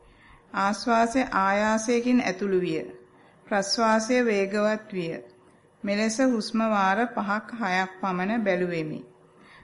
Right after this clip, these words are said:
නොදැනුවත්ම සිතිවිලි සිතට ගලා ආවේය. විවිධාකාර සිතුවිලි ආවේය. පටලැවිලි ස්වභාවයක් දැනිනි. එකක් පිටිපස එකක් මෙන්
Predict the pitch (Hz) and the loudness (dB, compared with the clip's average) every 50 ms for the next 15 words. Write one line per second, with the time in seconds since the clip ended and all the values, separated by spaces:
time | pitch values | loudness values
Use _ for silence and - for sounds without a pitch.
0 | - - 208 196 190 185 208 220 233 233 233 233 233 226 226 240 254 277 285 277 | -12 -8 -4 -2 0 0 2 2 2 4 4 4 2 2 2 2 4 4 4 2
1 | - 202 - - 208 208 220 220 240 262 262 262 240 214 - 202 196 226 220 208 | -2 -6 -6 -4 -4 -2 0 2 2 0 0 0 -4 -4 -4 -2 -2 -2 0 0
2 | 196 185 185 185 190 202 - - 185 180 180 170 170 165 170 170 165 165 - - | 0 2 2 2 2 2 0 0 0 0 0 0 -2 -2 -4 -6 -8 -8 -10 -12
3 | - - _ _ - - - - - - 214 196 196 208 202 226 233 233 233 233 | -14 -18 _ _ -20 -20 -20 -20 -14 -8 -6 -4 -4 0 2 4 6 6 6 4
4 | 233 233 233 240 262 262 262 247 196 - 220 208 214 214 226 233 226 202 190 185 | 4 4 4 4 4 2 0 -4 -6 -4 -4 -2 -2 0 0 2 2 2 2 0
5 | 180 175 175 170 165 165 170 - - - - - _ - - _ _ _ _ - | 0 -2 -2 -4 -6 -6 -8 -10 -12 -14 -20 -20 _ -20 -20 _ _ _ _ -4
6 | 208 196 190 220 220 220 226 226 226 233 240 269 254 269 240 190 190 190 208 208 | -2 -2 0 0 2 2 2 2 2 2 2 2 2 0 0 0 0 0 2 2
7 | 202 202 208 214 226 233 226 208 190 190 185 180 180 175 170 165 165 - - - | 2 2 2 2 2 0 0 -2 0 0 0 0 0 -2 -2 -4 -6 -6 -8 -12
8 | - _ _ _ _ _ - - - _ - - - 185 185 220 220 226 226 - | -20 _ _ _ _ _ -20 -20 -20 _ -12 -8 -8 -4 -2 0 0 0 -2 -4
9 | - 247 226 247 226 247 240 240 240 262 214 190 - 220 226 226 - - - 233 | -6 -4 -4 -2 -2 -2 -2 0 0 0 -2 0 0 0 0 0 -2 -4 -2 0
10 | 247 | 2